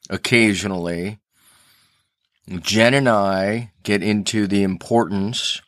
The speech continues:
and the important distinction between inspiration and motivation.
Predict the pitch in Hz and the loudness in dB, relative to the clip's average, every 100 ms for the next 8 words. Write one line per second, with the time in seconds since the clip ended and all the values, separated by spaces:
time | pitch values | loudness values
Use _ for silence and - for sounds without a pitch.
0 | _ _ _ _ _ _ _ _ 98 101 | _ _ _ _ _ _ _ _ 0 0
1 | 95 95 92 90 - 90 92 85 101 92 | 2 0 0 -2 -6 -8 -6 -4 -2 -2
2 | 92 85 90 - 190 190 - 101 87 107 | -2 -4 -4 2 2 4 0 0 -2 -2
3 | 139 - - - - _ _ 92 - 101 | -6 -12 -20 -20 -20 _ _ -4 0 2
4 | 98 98 95 - 101 101 - 92 87 92 | 4 4 0 0 -2 -2 -2 0 2 2
5 | - 98 90 85 87 92 85 90 95 90 | 0 -2 -2 -2 -2 0 -2 -2 -2 -2
6 | - 76 76 | -4 -8 -12